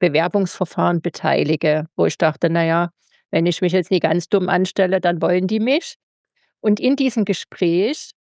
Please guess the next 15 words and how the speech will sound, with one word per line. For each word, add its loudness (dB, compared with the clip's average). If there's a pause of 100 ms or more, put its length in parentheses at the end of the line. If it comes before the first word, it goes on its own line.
(500)
sagte -2
ein 0
Vertreter 0
vom -2
Paritätischen 0
Landesverband, 0 (580)
weil 2
die 0
wa-, 0
sind 0
unser 0
Ges-, -4
einer 0
unserer -4
Gesellschafter, -2